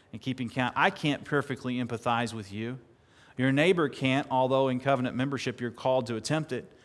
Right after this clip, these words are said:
But he keeps up with every single tear that comes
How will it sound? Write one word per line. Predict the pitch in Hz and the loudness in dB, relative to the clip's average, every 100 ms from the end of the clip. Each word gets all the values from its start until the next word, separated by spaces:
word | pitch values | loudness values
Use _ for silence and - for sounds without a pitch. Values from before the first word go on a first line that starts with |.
| - - | -20 -12
But | 127 143 - | 2 2 2
he | - 214 220 | -2 -2 -2
keeps | - 185 - | -4 -4 2
up | 175 170 | 0 2
with | 135 - | -2 2
every | 175 185 233 208 | 2 2 -4 -4
single | - 180 165 | -2 -2 -2
tear | - - 170 147 | -6 -2 -2 -2
that | - | -8
comes | - 123 120 - | -2 -2 -2 -8